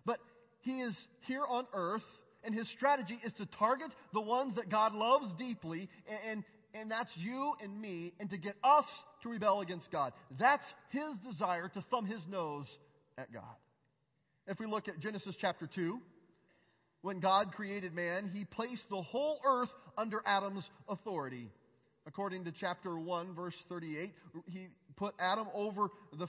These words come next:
fish, over the sea of the birds, excuse me, over the sea and the birds of the air, over every living creature that moves on the ground. He placed man in authority over this creation. But he also placed man under authority, his authority.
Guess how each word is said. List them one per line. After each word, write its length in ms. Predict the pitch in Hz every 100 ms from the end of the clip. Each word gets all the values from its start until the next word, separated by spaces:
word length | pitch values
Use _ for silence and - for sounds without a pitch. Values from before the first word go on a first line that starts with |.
| -
fish, 340 | 233 170 - 185
over 140 | 175
the 100 | 180 -
sea 140 | 247
of 80 | 214
the 80 | 190
birds, 520 | 180 226 208 185 147 - - - -
excuse 260 | 151 - 185
me, 120 | 180
over 180 | 180 180
the 120 | 170 -
sea 260 | 247 214 180
and 140 | 170
the 40 | 165
birds 320 | 208 233 185
of 100 | 180
the 140 | 202
air, 320 | 208 196 175
over 320 | 196 196 190 -
every 200 | 254 262
living 280 | 240 233 220
creature 380 | - 247 214 202
that 140 | 185 185
moves 400 | 233 247 240 -
on 180 | - 208
the 80 | 185
ground. 420 | 170 170 156 147 - -
He 100 | 226
placed 380 | - 247 277 -
man 220 | 247 269
in 100 | 262
authority 380 | 220 254 247 247 226
over 280 | 262 311 311 285
this 120 | 277 -
creation. 600 | 269 254 240 180 143 113 - _ _ _ _ _ _ _ -
But 100 | 220
he 60 | 302
also 280 | 320 320
placed 300 | 302 269 262 240
man 240 | 233 233 -
under 600 | 302 359 339 262 180 127 - -
authority, 600 | - 190 156 123 107 95 - _ -
his 180 | 302
authority. 440 | 208 - 120 92